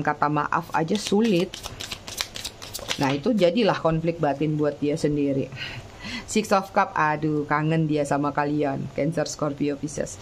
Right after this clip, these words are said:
Konflik batinnya adalah yang belum bisa melepaskan energi kalian, rindu, kangen, masih bernostalgia, bermemori ria, berhalu ria juga, ya.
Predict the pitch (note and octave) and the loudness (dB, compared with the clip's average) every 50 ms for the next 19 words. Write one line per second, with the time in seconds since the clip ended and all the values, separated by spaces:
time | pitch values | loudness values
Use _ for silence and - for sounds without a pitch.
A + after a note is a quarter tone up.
0 | - - - - - E3 E3 E3 E3 F3 F3 F3 E3 D3+ D3+ - E3 E3 G3 A3+ | -12 -14 -8 -2 0 2 2 4 2 2 2 4 2 2 4 2 2 4 4 4
1 | A3 F#3 D#3 D3+ E3+ G3 A3 F#3+ E3+ D#3 C#3+ D3+ D#3 D#3+ D#3+ D#3 - E3+ D#3+ D#3+ | 4 4 4 4 4 4 4 4 2 2 2 2 2 2 2 2 4 4 4 4
2 | D3+ D#3 D#3 - D#3+ D#3 - - D#3 D3+ D3+ D#3 D#3 D#3 D3+ C#3+ D3+ D#3 C#3+ D#3 | 4 2 2 2 0 0 2 2 2 2 2 2 2 2 2 0 0 0 2 2
3 | D#3 E3 A3 B3+ A3+ F3 E3+ F#3+ F#3 E3 F3 G3+ G#3+ A3+ G3 F3 D3+ B2+ - F3 | 2 4 4 4 4 4 2 2 2 2 2 4 4 4 4 2 2 2 2 2
4 | F#3+ G#3 G#3 G3 E3+ F3 F3+ E3 - - - - - - - D#3 E3 E3 D#3 D#3 | 2 4 2 2 0 0 -4 -6 -10 -14 -18 -16 -8 -4 -2 0 0 2 2 2
5 | D3 D#3 D#3 D3+ D3 - D#3 D3+ D3+ D#3+ F3+ G3+ G3+ F3+ E3 D3+ C#3+ D3 D3 D3 | 2 2 2 2 2 2 2 2 2 2 2 4 4 4 4 2 2 2 2 0
6 | D3 D3+ D3+ D3+ D3+ D3+ D3+ D3+ E3 G3+ G#3 G3 F#3 E3+ E3 - - - - - | 2 2 2 2 2 2 2 2 2 2 4 4 4 4 2 0 -4 -10 -18 -18
7 | - - - - - - E3+ F#3+ E3+ D3+ B2+ F3+ E3 D#3+ D#3+ D#3 D#3 D3+ D3 D3+ | -18 -18 -16 -10 -2 2 2 2 4 4 4 4 4 4 2 2 2 2 2 2
8 | D3+ D3+ D3+ D3 D3 D3 E3+ A3 A#3 G3 D#3 - E3 - - - - - - - | 2 2 2 2 2 2 2 0 0 0 0 -2 -2 -2 -4 -10 -18 -20 -16 -8
9 | - E3 E3 F3 | -4 -2 0 0